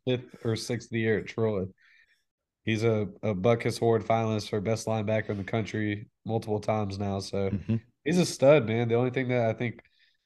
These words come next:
Speaker 1: is gonna hurt him in the draft is he's only, like, five nine.
Speaker 2: Yeah,
Speaker 1: But
Speaker 2: he's not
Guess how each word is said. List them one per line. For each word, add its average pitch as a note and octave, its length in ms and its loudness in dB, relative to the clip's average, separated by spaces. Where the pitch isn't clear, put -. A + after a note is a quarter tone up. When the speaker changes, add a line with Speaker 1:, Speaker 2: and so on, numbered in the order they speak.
Speaker 1:
is G#2 100 -2
gonna A2 220 2
hurt A#2+ 200 6
him A#2+ 80 0
in A2+ 120 2
the G#2 40 -2
draft G#2+ 440 4
is G2 100 -4
he's G#2+ 180 -2
only, G#2+ 260 -2
like, G2 200 -6
five A2 320 2
nine. G2 320 -2
Speaker 2:
Yeah, F#2+ 160 -2
Speaker 1:
But F#2 100 0
Speaker 2:
he's F2 280 -4
not - 220 -8